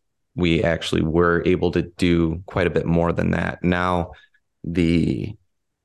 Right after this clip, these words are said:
first floor and second floor, so we rent that building three ways. We do first floor, we do second floor, or we do whole house where they get both units. And that property now does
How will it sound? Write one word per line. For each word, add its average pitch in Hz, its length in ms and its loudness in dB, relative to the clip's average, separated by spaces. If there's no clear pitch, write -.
first 101 260 -2
floor 92 260 2
and 87 140 0
second - 360 -4
floor, 85 380 0
so - 140 -2
we 95 100 2
rent 98 200 0
that 90 140 0
building 85 300 0
three 85 240 -2
ways. 85 420 -2
We 90 80 0
do 85 120 0
first 92 340 -2
floor, 85 380 0
we 87 100 -4
do 87 100 -2
second 85 400 -4
floor, 87 280 0
or 85 180 0
we 82 100 -2
do 85 160 -2
whole 87 200 0
house 87 340 -4
where 87 100 0
they 87 100 -2
get 90 200 -4
both 92 220 -4
units. 90 480 0
And 90 160 4
that 92 220 -2
property 90 460 0
now 85 400 0
does 82 520 -2